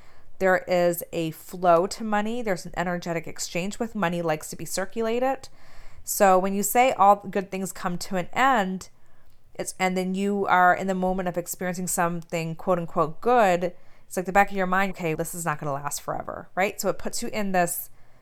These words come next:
has the potential to put you in this kind of negative, limited mindset. So when I'm experiencing th-,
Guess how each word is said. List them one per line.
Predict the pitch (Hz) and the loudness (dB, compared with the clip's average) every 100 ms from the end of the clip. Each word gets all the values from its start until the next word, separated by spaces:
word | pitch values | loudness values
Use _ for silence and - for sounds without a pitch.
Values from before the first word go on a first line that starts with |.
| - - - - - | -20 -20 -20 -16 -4
has | 208 208 | -2 0
the | |
potential | 220 226 262 294 | -2 -2 -2 0
to | 277 | -2
put | - | -2
you | 208 | -2
in | 196 | 0
this | 185 | -2
kind | - 180 180 | -2 0 0
of | 170 | 0
negative, | 170 160 170 170 156 | 0 0 2 0 0
limited | 160 160 160 156 - | -2 -2 0 -2 -2
mindset. | 143 143 - - - - - - - - - - - | -6 -8 -10 -10 -10 -10 -8 -10 -12 -14 -18 -18 -10
So | - 214 196 185 185 - - | 4 8 10 10 6 2 -4
when | 196 208 | 0 2
I'm | 175 240 | 4 2
experiencing | 285 - 220 208 208 | 0 -4 -2 -2 -2
th-, | 190 185 | -2 -6